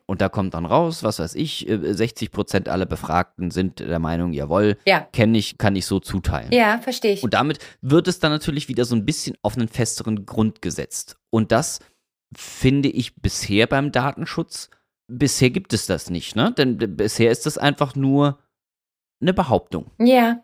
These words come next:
Speaker 1: So, du sagst halt, ja, das ent-, entspricht der normalen Erwartungshaltung,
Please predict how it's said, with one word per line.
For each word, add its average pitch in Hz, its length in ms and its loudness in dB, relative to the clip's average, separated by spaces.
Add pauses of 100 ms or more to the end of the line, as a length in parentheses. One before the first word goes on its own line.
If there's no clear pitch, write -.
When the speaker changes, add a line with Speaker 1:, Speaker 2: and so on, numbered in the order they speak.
Speaker 1:
So, 127 60 0
du 120 120 0
sagst 127 260 2
halt, 139 160 4
ja, 151 80 6
das 151 160 2
ent-, 123 260 -2
entspricht 131 480 -4
der 104 180 4
normalen 98 460 2
Erwartungshaltung, 127 880 0